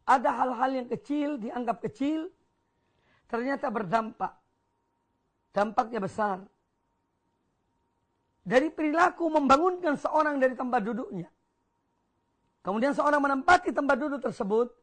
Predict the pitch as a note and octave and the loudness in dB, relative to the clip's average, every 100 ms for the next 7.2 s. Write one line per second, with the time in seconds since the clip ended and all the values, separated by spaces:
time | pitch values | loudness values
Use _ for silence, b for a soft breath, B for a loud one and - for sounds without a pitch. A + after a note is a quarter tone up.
0 | _ _ _ _ _ _ _ - C#4+ D4+ | _ _ _ _ _ _ _ -4 -2 0
1 | B3+ D4 B3+ B3 B3 C4+ B3+ - B3 B3 | -2 -4 -4 -2 -4 -4 -6 -6 -4 -4
2 | B3 A3 G#3 F#3 F#3+ F#3 D#3+ D#3 _ _ | -2 -2 -2 -4 -8 -10 -12 -14 _ _
3 | _ _ _ _ _ _ _ _ _ _ | _ _ _ _ _ _ _ _ _ _
4 | _ _ _ - G3 B3+ G3+ A#3+ A#3+ A#3 | _ _ _ -10 -4 -2 0 0 -2 -2
5 | G#3+ A3 - C4 A#3+ A#3+ _ _ _ - | -2 -4 -4 4 4 2 _ _ _ -8
6 | G3 G3+ A#3 A#3+ A3+ A3+ G#3 A3 A3 B3 | -2 2 4 2 2 0 0 -2 -4 -6
7 | A#3+ A3+ | -6 -8